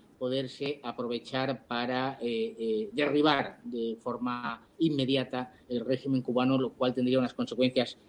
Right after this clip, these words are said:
im-, impresionantes en, en, pues en Ecuador, en Perú, en Chile o en Venezuela, porque todos estamos absolutamente convencidos de que Cuba es ese germen de todo ese proceso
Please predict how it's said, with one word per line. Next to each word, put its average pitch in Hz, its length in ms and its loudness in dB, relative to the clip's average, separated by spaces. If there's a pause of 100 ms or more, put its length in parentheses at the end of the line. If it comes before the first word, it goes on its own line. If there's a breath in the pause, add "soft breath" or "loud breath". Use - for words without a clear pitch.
(180)
im-, 123 220 2 (140)
impresionantes 127 880 2
en, 113 400 0
en, 110 400 -2
pues - 180 0
en 113 80 2
Ecuador, 131 400 6
en 117 140 6
Perú, 135 340 4 (320 soft breath)
en 113 320 0
Chile 139 520 4 (260)
o 120 220 4
en 117 240 2
Venezuela, 123 600 4
porque 123 260 -2
todos 147 420 6
estamos 131 360 -6
absolutamente 131 500 -2
convencidos 120 520 -2
de 113 120 -4
que 110 140 -4
Cuba 139 500 2 (220)
es 127 300 -6
ese 123 420 -4
germen 131 560 0 (220)
de 117 180 -4
todo 127 260 0
ese 127 260 -2
proceso 127 640 -2